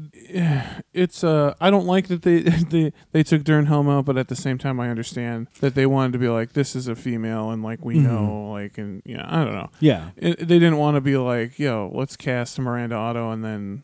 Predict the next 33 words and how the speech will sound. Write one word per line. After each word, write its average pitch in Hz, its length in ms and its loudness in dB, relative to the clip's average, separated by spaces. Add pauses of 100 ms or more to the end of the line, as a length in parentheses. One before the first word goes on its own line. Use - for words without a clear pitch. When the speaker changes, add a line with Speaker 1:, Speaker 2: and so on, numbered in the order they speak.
(100)
Speaker 1:
pretend 110 420 -10
she's 123 240 -10
a 110 40 -10
dude 120 380 -6
for, 107 200 -10
like, 104 320 -8
<laughs> - 80 -20 (800)
Speaker 2:
For 120 160 4
a 107 60 2
Speaker 1:
for, - 80 -10
Speaker 2:
couple, 165 160 2
Speaker 1:
like, 151 180 2
half 135 240 2
Speaker 2:
for, 113 80 4
Speaker 1:
of 113 120 4
the 139 80 4
Speaker 2:
for 139 200 4
an - 60 2
Speaker 1:
movie." 110 100 2
Speaker 2:
hour 107 320 0
or 107 60 -2
so. - 160 -2
Speaker 1:
Yeah, 170 300 6
like, 156 320 2
I 151 100 0
don't 151 160 2
know. 139 220 0 (220)
Speaker 2:
Yeah. 147 80 6
Speaker 1:
Yeah, 151 260 6 (120)
I 143 140 -2
don't 139 160 2
know, 113 160 -2
but 147 240 2